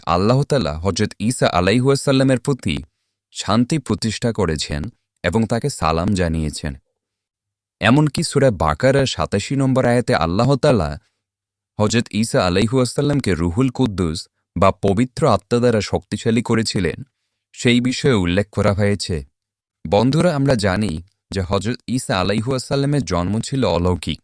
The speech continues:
তিনি কুমারী মাতা মরিয়মের গর্ভে জন্মলাভ করেন। এমনকি তিনি শিশুকাল থেকেই কথা বলতে শুরু করেন। আল্লাহ তাকে অসংখ্য মজেজা দিয়েছিলেন, যেমন তিনি মৃতকে জীবিত করতে পারতেন, তিনি কুষ্ঠ বা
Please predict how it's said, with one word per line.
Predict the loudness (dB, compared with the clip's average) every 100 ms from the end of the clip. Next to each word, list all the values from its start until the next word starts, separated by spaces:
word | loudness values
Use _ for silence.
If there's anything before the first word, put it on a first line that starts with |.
| _ _ _ _ _ _
তিনি | 2 4
কুমারী | 4 2 4 4 2
মাতা | 2 2 0 0
মরিয়মের | 0 0 0 0 0
গর্ভে | 0 0 -2 -6 -8 -14 _ -6
জন্মলাভ | 0 2 2 2 2 0
করেন। | 0 0 -2 -10 _ _ _ _ _ _ -2
এমনকি | 0 0 -2
তিনি | -2 0 0
শিশুকাল | -2 -4 -2 -2 -2
থেকেই | -2 0 -2 -4 -12 _ 0
কথা | 0 2 0
বলতে | 0 -2 -2
শুরু | 0 0 0
করেন। | 0 -2 -4 -10 _ _ -2
আল্লাহ | 2 4 2 2
তাকে | 0 -2 0
অসংখ্য | 0 0 -2 -2 0
মজেজা | 2 2 2 2
দিয়েছিলেন, | 2 2 2 0 -2 -4 -8 _ _ _ _ -2
যেমন | 0 2
তিনি | 0 0 2
মৃতকে | 2 0 -2 -2
জীবিত | -2 -2 0 0
করতে | 0 -2 0
পারতেন, | 0 0 -2 -6 -6 -12 _ _ _ _ _
তিনি | 0 2 2
কুষ্ঠ | 2 0 0 0
বা | 2